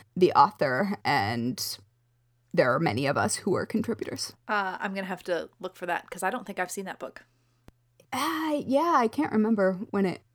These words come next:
Speaker 1: came out. About the same time as, um, Diane's
Speaker 2: Okay.
Speaker 1: Patchwork.
Speaker 2: Okay.
Speaker 1: But anyway. So, yeah. Who else has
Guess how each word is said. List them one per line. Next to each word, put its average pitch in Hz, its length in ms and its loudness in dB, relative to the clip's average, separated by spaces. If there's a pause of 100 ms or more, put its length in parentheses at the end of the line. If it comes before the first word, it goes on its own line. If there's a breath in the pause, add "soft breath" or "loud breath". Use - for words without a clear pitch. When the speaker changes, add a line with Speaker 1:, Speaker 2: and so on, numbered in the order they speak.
(320)
Speaker 1:
came 190 240 0
out. 190 240 4
About 269 300 8
the 240 60 -6
same 220 280 2
time 190 460 2 (160)
as, 170 800 2 (520)
um, 175 380 4
Diane's 175 960 2
Speaker 2:
Okay. 190 300 -10 (160)
Speaker 1:
Patchwork. - 920 -6 (460)
Speaker 2:
Okay. 202 200 -12 (1800 soft breath)
Speaker 1:
But - 280 0
anyway. 226 260 2 (1300 loud breath)
So, 359 640 6 (680)
yeah. 302 300 4 (1300)
Who 302 220 2
else 311 340 4
has 208 480 2